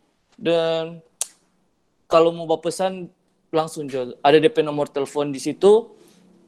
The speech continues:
Kalau D P soal rasa itu tak perlu diragukan lagi karena so banyak yang suka tentang soal tape makanan.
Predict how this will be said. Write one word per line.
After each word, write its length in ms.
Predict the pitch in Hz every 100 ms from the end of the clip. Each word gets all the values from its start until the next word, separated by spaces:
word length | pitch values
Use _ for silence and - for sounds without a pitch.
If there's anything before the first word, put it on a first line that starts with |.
| -
Kalau 180 | 151 156 156
D 80 | - 156
P 240 | 170 165
soal 320 | 160 - 160 156
rasa 240 | 165 156
itu 480 | 160 160 202 196 196 _ _ - - _ _ _ 165 147 _
tak 160 | 160 -
perlu 200 | 156 151
diragukan 560 | 139 139 131 131 139 123
lagi 440 | 117 117 - 113 -
karena 400 | 139 156 170 165 _ _ _ - _
so 320 | - 160 147 143
banyak 280 | 160 160 -
yang 160 | 143
suka 400 | 139 160 - 127
tentang 400 | 117 131 127 127 - _
soal 360 | - 139 131 131
tape 240 | 123 123 123
makanan. 480 | 123 - 120 117